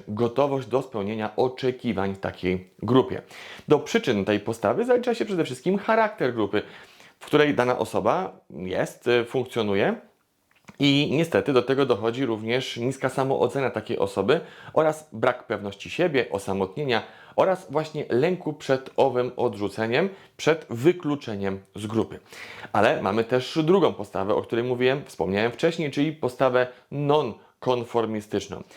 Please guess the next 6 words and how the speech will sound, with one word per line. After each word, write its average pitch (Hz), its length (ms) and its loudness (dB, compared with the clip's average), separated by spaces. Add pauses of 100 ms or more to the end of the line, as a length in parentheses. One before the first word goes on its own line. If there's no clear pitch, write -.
I 127 60 0
ta 131 100 4
postawa 143 400 2
nonkonformistyczna 127 1080 -4
jest 156 280 -4
przeciwnością 113 680 0